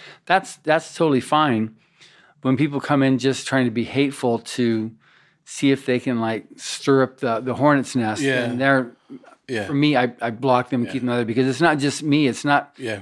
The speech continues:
Speaker 1: Rise of the Future isn't me. It's, it's
Speaker 2: Yeah.
Speaker 1: all the winners and people are
Speaker 2: Yeah.
Speaker 1: aspiring. And I don't, I'm not interested in getting
Speaker 2: Yeah,
Speaker 1: that.
Speaker 2: now that you're talking about this, I'm starting to, like, feel guilty now because I'm like,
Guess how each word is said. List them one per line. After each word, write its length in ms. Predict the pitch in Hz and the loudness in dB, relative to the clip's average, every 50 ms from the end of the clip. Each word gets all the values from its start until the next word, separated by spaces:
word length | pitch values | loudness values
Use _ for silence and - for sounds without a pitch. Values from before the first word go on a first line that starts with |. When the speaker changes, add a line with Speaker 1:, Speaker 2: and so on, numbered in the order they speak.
| 101 - | -2 0
Speaker 1:
Rise 200 | 151 190 175 143 | 2 2 2 0
of 60 | 135 | -2
the 40 | - | -2
Future 280 | 165 160 - - 127 | -4 -2 0 0 0
isn't 200 | 117 104 123 110 120 | 0 0 -2 0 0
me. 240 | 143 139 113 101 | 2 2 0 0
It's, 320 | 117 135 127 - - - - _ _ _ _ _ _ - | -2 -4 -4 -6 -12 -18 -18 _ _ _ _ _ _ -8
it's 140 | - 135 | -6 -4
Speaker 2:
Yeah. 120 | 135 127 117 | -2 -2 0
Speaker 1:
all 180 | 135 139 143 | 0 0 2
the 100 | 135 139 | 2 2
winners 560 | 127 123 143 151 156 160 160 160 160 151 135 143 | 2 2 2 2 4 4 4 2 2 0 -2 -2
and 180 | 127 120 113 | -4 -4 -4
people 280 | - - 131 123 135 127 | -4 -4 -2 0 0 2
are 80 | 120 117 | 2 0
Speaker 2:
Yeah. 60 | 117 - | -2 -4
Speaker 1:
aspiring. 420 | - - 139 139 143 139 123 117 113 107 123 135 | -4 -2 0 0 0 2 0 0 -2 -4 -6 -8
And 100 | 135 123 | -4 -2
I 100 | 123 123 | -2 -2
don't, 100 | 123 113 | -2 -2
I'm 140 | - 127 123 | -2 -2 -2
not 120 | 127 123 | 0 0
interested 380 | 135 127 117 123 113 - 127 117 | -2 -2 -4 -4 -6 -6 -6 -6
in 120 | 113 110 101 | -6 -6 -4
getting 200 | 113 110 110 107 | -4 -4 -2 -2
Speaker 2:
Yeah, 80 | 156 | -2
Speaker 1:
that. 60 | 147 156 | 0 0
Speaker 2:
now 100 | 170 202 | 0 0
that 160 | 196 220 208 | 0 0 -2
you're 100 | 156 131 | -2 -4
talking 460 | - - 147 143 156 151 - 143 127 | -2 0 2 2 2 0 -2 -4 -4
about 320 | 117 107 107 104 104 107 | -2 -2 0 -2 -2 -2
this, 220 | - 107 101 - - | -6 -8 -8 -6 -6
I'm 200 | 120 113 113 107 | -6 -6 -6 -8
starting 440 | - - 135 120 127 123 120 113 107 | -6 -2 0 0 2 0 0 -2 -4
to, 80 | 113 | -4
like, 320 | 110 110 107 101 104 - _ - | -2 -2 -2 -4 -6 -10 _ -20
feel 320 | - - - 127 123 113 107 | -14 -6 -4 -2 -2 -2 -4
guilty 440 | 110 120 123 127 127 - - 120 | -4 -4 -4 -4 -6 -6 -6 -6
now 220 | 110 110 110 113 104 | -6 -4 -6 -6 -6
because 320 | 104 104 104 - 120 104 117 | -6 -8 -8 -8 -6 -4 -4
I'm 140 | 107 110 | -2 -2
like, 340 | 110 110 107 104 - - - | 0 -2 -2 -2 -6 -10 -20